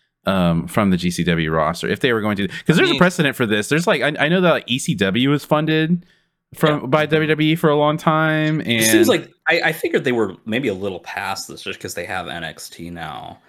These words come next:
Speaker 1: Sure.
Speaker 3: Um, but yeah, I mean, I, you know,
Speaker 2: But
Speaker 3: I can still see
Speaker 1: But
Speaker 3: it.
Speaker 1: you could take,
Speaker 2: There
Speaker 1: you could
Speaker 2: was
Speaker 1: take
Speaker 2: some,
Speaker 1: somebody like
Speaker 2: well,
Speaker 1: Jordan Oliver and put it
Speaker 2: hold
Speaker 1: in,
Speaker 2: on,
Speaker 1: like
Speaker 2: because there was, they, they had that Evolve show on the W W E network,
Speaker 1: Mm-hmm.
Speaker 2: so
Speaker 3: True.
Speaker 2: obviously they, they funded that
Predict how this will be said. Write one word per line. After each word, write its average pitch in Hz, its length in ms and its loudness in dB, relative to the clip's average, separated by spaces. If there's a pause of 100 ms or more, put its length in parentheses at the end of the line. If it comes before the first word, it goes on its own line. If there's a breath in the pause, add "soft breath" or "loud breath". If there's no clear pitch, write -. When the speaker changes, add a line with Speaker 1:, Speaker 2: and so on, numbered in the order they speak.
Speaker 1:
Sure. 113 520 0
Speaker 3:
Um, 80 340 -8 (120)
but 87 300 -6 (180)
yeah, 113 180 0
I - 20 -2
mean, 101 140 -2
I, 98 140 -2
you 101 200 -6
know, 90 60 0
Speaker 2:
But - 160 -6 (120)
Speaker 3:
I 127 120 -2
can 117 140 -12
still - 260 -10
see - 160 -14
Speaker 1:
But 285 80 0
Speaker 3:
it. 302 40 2
Speaker 1:
you 330 60 0
could 370 140 0
take, 262 160 4
Speaker 2:
There 220 60 0
Speaker 1:
you 277 40 2
could 330 40 2
Speaker 2:
was 339 80 0
Speaker 1:
take 320 100 4
Speaker 2:
some, 294 80 0
Speaker 1:
somebody 214 220 4
like 170 140 6
Speaker 2:
well, 226 120 2
Speaker 1:
Jordan 147 320 4
Oliver 120 520 4
and 113 140 0
put 127 160 0
it 123 60 4
Speaker 2:
hold 120 100 -2
Speaker 1:
in, 247 60 4
Speaker 2:
on, 131 80 4
Speaker 1:
like 104 180 0
Speaker 2:
because 165 160 -4
there 190 160 -4
was, 202 180 -2 (160)
they, 160 200 -4
they 165 160 -8
had 220 200 -4
that 185 140 -2
Evolve 131 420 -2
show 107 360 -4
on 104 160 -8
the 98 100 -10
W 101 320 -10
W 92 320 -10
E 92 80 -12
network, 120 380 -2
Speaker 1:
Mm-hmm. 127 160 2
Speaker 2:
so 113 80 0
Speaker 3:
True. 101 120 -4
Speaker 2:
obviously 113 520 -4
they, 101 220 -10 (120)
they 95 200 -12
funded 92 500 -12 (240)
that 92 240 -10